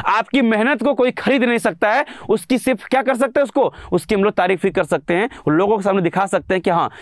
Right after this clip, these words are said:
आपने मेहनत किया और टॉप फिफ्टी में क्या कर सकते हैं बहादुरों, आप आए और यहाँ पे कुछ किए।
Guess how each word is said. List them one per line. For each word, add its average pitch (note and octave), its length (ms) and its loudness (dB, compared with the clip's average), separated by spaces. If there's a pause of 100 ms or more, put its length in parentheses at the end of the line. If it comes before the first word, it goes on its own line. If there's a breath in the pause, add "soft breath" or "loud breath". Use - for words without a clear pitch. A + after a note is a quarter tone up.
(100)
आपने E3 220 0
मेहनत F#3 340 0
किया C4+ 240 2 (180 loud breath)
और E3 160 -2
टॉप E3+ 140 0
फिफ्टी E3 300 -2
में F#3 140 2
क्या F#3+ 120 0
कर G3 140 0
सकते F#3 220 -2
हैं F3+ 40 -2
बहादुरों, F3+ 340 2 (1080 loud breath)
आप D3 160 0
आए E3 160 2
और E3+ 200 2
यहाँ D3+ 140 2
पे F3+ 120 -2
कुछ - 200 -4
किए। B2+ 260 0